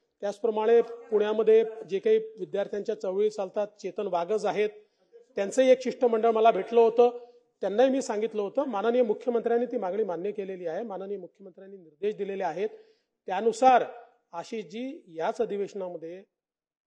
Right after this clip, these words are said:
हा कायदा आपण आणणार आहोत. आणि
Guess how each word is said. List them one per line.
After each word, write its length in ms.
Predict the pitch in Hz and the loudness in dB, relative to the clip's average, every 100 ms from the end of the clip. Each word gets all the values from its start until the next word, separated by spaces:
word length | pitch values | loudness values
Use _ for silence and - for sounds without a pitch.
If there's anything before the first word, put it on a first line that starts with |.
| _ _ - | _ _ -10
हा 60 | 170 | -10
कायदा 360 | 170 151 160 | -8 -4 -2
आपण 260 | 180 - 185 - | -2 -4 -10 -10
आणणार 320 | 147 147 165 | -12 -12 -10
आहोत. 280 | 139 165 214 _ _ _ _ _ _ | -12 -12 -14 _ _ _ _ _ _
आणि 440 | 170 185 247 277 | -4 2 4 4